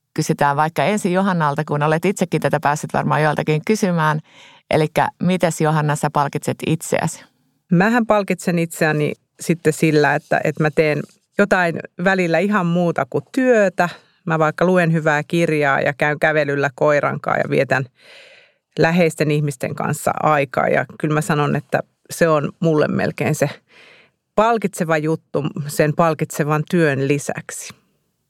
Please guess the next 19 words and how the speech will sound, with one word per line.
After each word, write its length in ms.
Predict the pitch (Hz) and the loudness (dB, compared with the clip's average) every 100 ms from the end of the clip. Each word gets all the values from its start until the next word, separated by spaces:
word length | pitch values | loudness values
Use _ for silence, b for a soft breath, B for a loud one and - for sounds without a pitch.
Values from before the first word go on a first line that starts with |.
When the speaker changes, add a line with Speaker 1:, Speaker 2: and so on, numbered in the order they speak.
| _ _ _ _ | _ _ _ _
Speaker 1:
Hieno 300 | 180 175 151 | 0 2 2
vastaus. 440 | 151 170 - 151 - | 2 0 0 -2 0
No 80 | 175 | 0
mites 340 | 196 185 - | 0 0 0
Harri, 300 | 190 170 151 | 0 0 -2
sä 180 | - 170 | 0 0
ehdit 240 | 170 165 | 0 -2
nyt 140 | 170 - _ - | -2 -4 _ -2
hetken 300 | 208 240 190 | 0 0 0
aikaa 220 | 170 170 170 | 0 0 -2
tässä 180 | 185 | 0
miettiä 360 | 202 202 - 160 | 0 0 -2 -4
sillä 220 | - 160 | -2 -2
aikaa, 160 | 156 180 | 0 0
kun 120 | 170 | 0
Johanna 260 | 185 170 156 | 0 0 0
vastasi, 480 | 170 175 165 - | 0 -2 -6 -4
niin 160 | 165 165 | -2 0
miten, 360 | 175 180 165 | 0 0 0